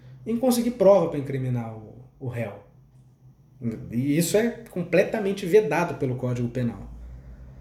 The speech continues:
Né? O Código Penal, no artigo duzentos e cinquenta e quatro, inciso cinco, fala: "O juiz dar-se-á por suspeito e, se não o fizer, poderá ser recusado por qualquer das partes,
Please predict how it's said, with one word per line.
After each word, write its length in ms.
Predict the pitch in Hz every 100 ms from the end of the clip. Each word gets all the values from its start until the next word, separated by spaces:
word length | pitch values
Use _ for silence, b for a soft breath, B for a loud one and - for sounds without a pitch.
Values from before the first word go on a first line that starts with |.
| B B
Né? 200 | 127 175
O 140 | 143 147
Código 320 | - 170 175
Penal, 400 | 202 170 160 185
no 60 | 180
artigo 680 | - - 175 170 156 135
duzentos 340 | 131 131 175 180
e 40 |
cinquenta 300 | 185 185 175
e 60 | 165
quatro, 480 | - 147 160 127 127
inciso 420 | 127 - 139 143
cinco, 380 | - 196 214 -
fala: 420 | - 139 120 - B B B B B -
"O 80 | 143
juiz 300 | 170 240 233
dar-se-á 440 | 226 220 208 208
por 140 | 208 196
suspeito 680 | 175 - 156 180 - 233 B B -
e, 60 | 170
se 140 | 208
não 240 | 190 226
o 40 | 247
fizer, 760 | 240 185 160 175 202 - - -
poderá 320 | 180 196 202
ser 120 | 214
recusado 540 | 190 214 202 170 190 -
por 140 | 190
qualquer 400 | 175 165 214 240
das 180 | 240 -
partes, 560 | - 175 233 - -